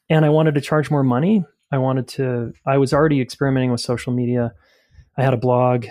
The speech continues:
and I was on Facebook actively. This is in two thousand eight, nine, ten, eleven. I was already kinda messing around there, and I, I was so frustrated that, like, I wanna just talk about my journey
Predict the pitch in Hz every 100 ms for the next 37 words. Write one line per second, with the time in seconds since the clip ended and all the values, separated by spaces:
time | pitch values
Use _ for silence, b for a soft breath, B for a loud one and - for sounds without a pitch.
0 | - 139 123 117 113 135 123 - 123 120
1 | 113 110 120 123 117 113 - _ _ -
2 | 120 117 113 113 110 110 - 127 117 113
3 | 123 110 110 - _ _ _ _ _ _
4 | _ _ - 120 120 117 117 - 160 147
5 | 143 139 123 - _ - 123 120 123 123
6 | 120 - _ _ _ _ - 139 147 151
7 | 143 147 135 120 127 - 123 117 131 139
8 | 110 104 107 101 _ _ 131 120 117 113
9 | - _ _ _ _ _ - 143 131 -
10 | 147 139 - 190 - 160 - 143 120 117
11 | - 135 117 - - 135 175 156 123 -
12 | 139 - 123 120 113 120 117 117 113 _
13 | 120 113 143 185 120 104 120